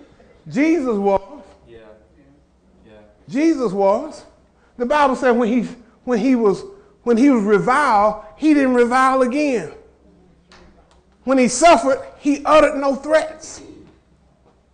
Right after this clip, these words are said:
Speaker 1: Why? Because Philippians two says he emptied himself and became an obedient slave even to the point that he was willing to suffer and die on the cross. He emptied himself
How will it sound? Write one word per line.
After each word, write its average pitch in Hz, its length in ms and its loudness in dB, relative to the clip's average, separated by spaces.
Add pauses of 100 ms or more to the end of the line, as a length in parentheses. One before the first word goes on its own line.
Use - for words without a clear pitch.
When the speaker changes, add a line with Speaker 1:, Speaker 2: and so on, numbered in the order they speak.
(1700)
Speaker 1:
Why? 240 420 2 (800)
Because 196 340 2
Philippians 240 480 -2
two 262 200 -2
says 196 520 -2 (200)
he 226 280 -8
emptied 277 360 -2
himself 196 600 -2
and 190 80 -8
became 190 580 -6 (360)
an 196 100 -8
obedient 196 640 -6
slave 185 600 2
even 202 300 -2
to 190 120 -4
the 185 100 -2
point 196 400 -8
that 165 140 -6
he 170 240 -8
was 139 220 -10
willing 185 320 -2
to 151 60 -6
suffer 185 420 -6
and 143 120 -8
die 151 140 -6
on 143 200 -8
the 131 60 -14
cross. 117 540 -18 (720)
He 185 260 -10
emptied 247 560 0
himself 165 1300 -8